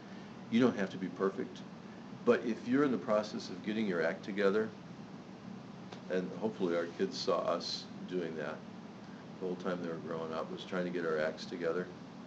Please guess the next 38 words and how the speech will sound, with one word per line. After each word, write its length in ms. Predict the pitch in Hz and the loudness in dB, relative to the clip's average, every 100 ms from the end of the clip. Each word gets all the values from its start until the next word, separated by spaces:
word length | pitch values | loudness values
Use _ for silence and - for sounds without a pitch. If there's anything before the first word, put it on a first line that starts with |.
| - - - - - - | -12 -12 -12 -12 -10 -2
um, 260 | 90 87 87 101 | 0 2 0 -2
then 160 | 98 | 0
that's 280 | 110 127 - | 0 0 -2
gonna 200 | - 107 | -2 0
have 220 | 95 98 | 2 0
a 40 | 87 | 0
huge 280 | 104 98 92 | -2 -2 -2
impact 420 | 90 90 82 85 | -2 -2 -2 -2
on 100 | 85 | -6
your 100 | 78 - | -6 0
kids. 220 | 123 92 | 2 2
They're 80 | 87 | -6
gonna 180 | 85 85 | -4 -4
know 200 | 87 90 | 0 0
that 240 | 90 85 - - - - - - - - - - - - - - - | 4 2 2 -8 -12 -12 -12 -12 -12 -12 -12 -14 -12 -12 -12 -12 -10
it's 140 | 98 113 | 2 4
okay 500 | 104 - 92 95 107 - | 4 4 4 4 2 -4
to 80 | - | -6
be 120 | 92 | -4
vulnerable, 640 | 90 82 90 98 101 117 - | -2 0 0 0 0 0 0
it's 200 | 101 - | -2 -4
okay 240 | 82 95 | -2 0
to 80 | 90 | 0
be 140 | 87 | -2
screwed 360 | 90 - 95 92 | -4 -4 0 4
up, 220 | 92 - - - - - - - - - - - - | 4 4 -2 -12 -14 -14 -12 -12 -12 -12 -12 -10 -4
as 100 | 98 | 4
long 140 | 101 | 6
as 100 | 98 | 6
you 60 | 90 | 2
do 120 | 107 | -2
something 340 | 110 87 82 80 | -2 -4 -6 -6
about 180 | 78 78 | -6 -6
it. 80 | 78 - - - - - - - - - - - - - - - - | -8 -10 -12 -12 -12 -12 -12 -12 -12 -12 -12 -12 -12 -12 -12 -12 -8
What'd 140 | 104 | -6
you 60 | 117 | -4
say 180 | - 104 | 2 2
about 300 | 95 92 | 4 0